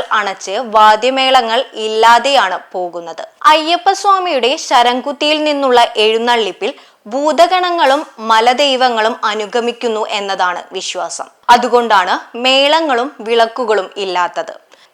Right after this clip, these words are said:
ശബരിമലയിലെ മകരവിളക്കുത്സവത്തിന്റെ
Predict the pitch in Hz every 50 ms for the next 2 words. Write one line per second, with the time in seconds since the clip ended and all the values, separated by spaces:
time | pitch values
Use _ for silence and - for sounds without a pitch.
0 | - - - 349 330 320 330 349 359 359 370 381 381 370 381 359 339 320 330 330
1 | 330 - 233 233 233 233 226 - 269 269 294 285 294 285 285 - 330 311 285 -
2 | - 320 285 285 285 - 262 226 208 202 208